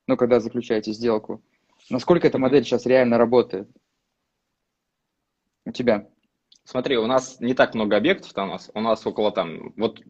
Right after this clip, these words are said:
Speaker 2: с чего мы начали, то есть я решил сначала эту историю проверить за свои деньги полностью, то есть перед тем, как ходить перед инвесторами и так далее, и тем более там и работала там текущая компания, про которую ты говорил, которая терминалами занимается,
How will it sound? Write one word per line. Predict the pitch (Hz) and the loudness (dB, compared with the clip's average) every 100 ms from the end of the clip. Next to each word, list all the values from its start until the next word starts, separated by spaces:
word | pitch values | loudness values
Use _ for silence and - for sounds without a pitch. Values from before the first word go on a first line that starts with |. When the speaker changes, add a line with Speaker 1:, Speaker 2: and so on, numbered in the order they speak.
| - | -10
Speaker 2:
с | |
чего | - 165 | 0 2
мы | 127 | 2
начали, | 127 117 - 95 | 2 0 -4 -6
то | - | -4
есть | 92 - _ _ _ - | -6 -8 _ _ _ -2
я | 120 | 2
решил | 143 147 139 | 4 2 0
сначала | 143 156 147 | 0 2 2
эту | 143 | 2
историю | 143 143 113 | 2 2 4
проверить | 123 131 117 | 4 4 0
за | 110 | -2
свои | 127 127 | -2 2
деньги | 165 233 | 2 2
полностью, | 143 117 101 92 - | 0 0 0 -4 -12
то | 104 | -8
есть | - | -4
перед | 120 | -2
тем, | 143 120 | 0 -2
как | 110 | 0
ходить | 110 110 107 | 0 0 -2
перед | 104 107 | -4 -2
инвесторами | 123 208 240 131 113 | 0 0 0 -2 -2
и | 98 | -2
так | 101 107 | 0 2
далее, | 165 175 110 - _ _ | 2 4 2 0 _ _
и | 98 104 | -4 -4
тем | 98 123 | -2 0
более | 123 107 | 2 0
там | 104 90 85 85 78 | -2 -6 -8 -12 -4
и | 104 | 0
работала | 104 120 117 101 90 | 2 2 2 0 -2
там | 95 | -6
текущая | - 185 196 143 | -6 -4 -2 0
компания, | - 113 113 104 | 0 2 2 0
про | 95 | -2
которую | 104 110 104 | -6 -4 -4
ты | 104 | -4
говорил, | 101 95 | -4 -4
которая | - 98 | -4 -6
терминалами | - 101 98 92 | -6 -2 0 0
занимается, | 90 92 95 85 82 - | -4 -8 -6 -6 -8 -12